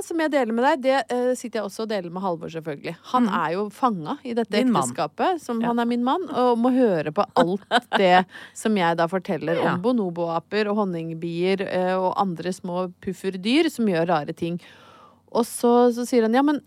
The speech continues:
Speaker 1: ehm, husker du hva du gjorde når, når, eh, du skjønte at du likte meg?"
Speaker 2: Oi, oi, oi.
Speaker 1: Og så var jeg litt sånn, "Nei, hva gjorde vi?"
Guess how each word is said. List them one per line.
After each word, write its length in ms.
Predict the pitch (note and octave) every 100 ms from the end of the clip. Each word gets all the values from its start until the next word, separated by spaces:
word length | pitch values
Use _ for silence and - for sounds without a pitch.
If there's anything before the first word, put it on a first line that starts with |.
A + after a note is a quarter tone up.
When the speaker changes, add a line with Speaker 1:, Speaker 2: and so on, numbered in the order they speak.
| _
Speaker 1:
ehm, 420 | A#3+ B3 A#3+ B3 A#3 _ _ - - -
husker 220 | B3 C#4+ A3+
du 140 | G3+
hva 120 | G3+ A3
du 100 | G3 G#3
gjorde 400 | G3+ G#3 B3 - - _ -
når, 240 | A3 G#3 G3 _ _ _ _
når, 320 | G#3 G#3 G3+ G3+
eh, 180 | G#3 G3 F#3+ G3 _ _
du 240 | F#3+ G3+ G3+
skjønte 320 | - A3 D#3+
at 60 | D#3+
du 80 | G#3+
likte 320 | A3+ - A#3
meg?" 320 | A#3 D5+ G4+ -
Speaker 2:
Oi, 300 | F3+ F#3+ E3 C#3
oi, 140 | C3+
oi. 120 | B2 B2
Speaker 1:
Og 80 |
så 140 | C4+ C4
var 100 | C4+
jeg 40 | B3+
litt 100 | C4+
sånn, 180 | C#4
"Nei, 300 | E4 C#5+ G4 - _ _ _ _ _ _
hva 220 | G#3+ C4 E4+ A4+
gjorde 260 | A4 F#4 F4
vi?" 120 | E4+